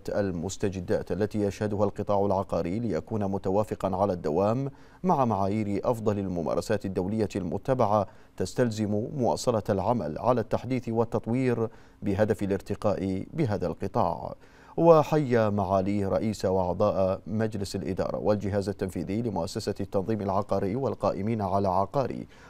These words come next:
على جهودهم المبذولة في إنجاز هذا المشروع، راجيا لمستخدمي المنصة وجميع المتعاملين في القطاع التوفيق ودوام تحقيق النجاحات التي ترسخ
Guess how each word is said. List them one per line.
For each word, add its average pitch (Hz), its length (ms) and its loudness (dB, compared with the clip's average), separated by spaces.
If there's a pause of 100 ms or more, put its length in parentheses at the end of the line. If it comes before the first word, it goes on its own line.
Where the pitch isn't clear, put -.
على 165 200 4
جهودهم 98 460 0
المبذولة 82 560 -2
في 98 220 -4
إنجاز 98 360 0
هذا 95 260 0
المشروع، 90 520 -4 (360)
راجيا 127 600 6
لمستخدمي 101 760 0
المنصة 92 500 -2
وجميع 95 500 0
المتعاملين 98 840 -2
في - 60 -10
القطاع 110 600 2 (320)
التوفيق 117 580 0
ودوام 104 760 2
تحقيق 104 440 -2
النجاحات 98 640 0
التي 120 280 0
ترسخ 113 500 -2